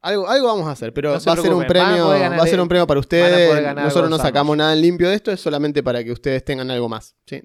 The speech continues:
Speaker 1: Que al fin y al cabo es la, una forma
Speaker 2: La
Speaker 1: como
Speaker 2: idea.
Speaker 1: de, de devolver el hecho de que escuchen toda la semana.
Speaker 2: Exacto.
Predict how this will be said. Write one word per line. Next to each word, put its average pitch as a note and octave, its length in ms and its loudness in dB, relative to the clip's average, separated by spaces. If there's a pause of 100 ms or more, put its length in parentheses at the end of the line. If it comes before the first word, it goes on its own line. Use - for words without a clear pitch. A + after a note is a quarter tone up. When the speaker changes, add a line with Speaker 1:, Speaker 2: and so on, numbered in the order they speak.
Speaker 1:
Que B2 200 -12
al - 120 -16
fin C3 140 -12
y - 40 -10
al A#2+ 80 -12
cabo A#2 220 -6
es A2+ 60 -10
la, A2+ 240 -12 (460)
una C3+ 240 -8
forma C#3 340 -2
Speaker 2:
La B2 80 -4
Speaker 1:
como B2 220 -2
Speaker 2:
idea. A#2+ 140 -2
Speaker 1:
de, B2 40 -8
de B2+ 140 -4
devolver C3 640 0
el A#2+ 240 -6
hecho B2 200 -8
de A#2 120 -6
que A2+ 60 -10
escuchen A2+ 480 -12
toda B2 160 -10
la B2 80 -12
semana. A#2 280 -18 (140)
Speaker 2:
Exacto. - 380 -20